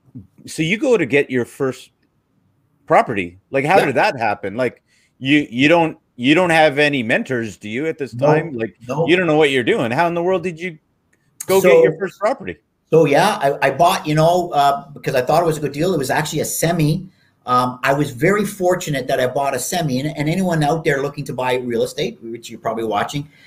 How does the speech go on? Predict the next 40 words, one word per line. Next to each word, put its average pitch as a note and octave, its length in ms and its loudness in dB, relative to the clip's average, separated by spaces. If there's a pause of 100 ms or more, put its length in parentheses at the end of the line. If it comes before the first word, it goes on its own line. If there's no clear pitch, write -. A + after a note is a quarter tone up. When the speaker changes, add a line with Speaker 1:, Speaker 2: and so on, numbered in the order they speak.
(140)
Speaker 2:
semis G3 400 4
are C#3+ 100 2
great B2 380 2
because A#2+ 260 -4
semis E3+ 440 0
always D#3 300 2
have C3+ 140 -2
a B2 40 -4
side G#2+ 360 -4
door F#2+ 260 2
that G2+ 160 -6
takes B2 240 -6
you G2+ 80 -10
to G#2+ 100 -12
the F#2 80 -8
basement, D#2+ 400 -12 (340)
which B2+ 200 -2 (100)
automatically D#3+ 1040 2 (260)
creates C3+ 640 -2
a A2 200 0
second C3+ 680 -4 (320)
unit A2 380 0
apartment A2+ 560 -2
option. - 460 -2 (500)
So D#3 180 2
whenever, E3+ 720 4
and D#3 100 4
I E3+ 80 2
didn't A#3+ 280 2
realize G#3+ 380 4
this, G2+ 140 -6
so C#3 100 -2
now G#3+ 300 2
whenever A#3 320 2
I G#3 40 2
look G3 180 0
at E3 80 0
a C#3+ 40 -2
property, A2+ 640 -4
always G#3+ 600 2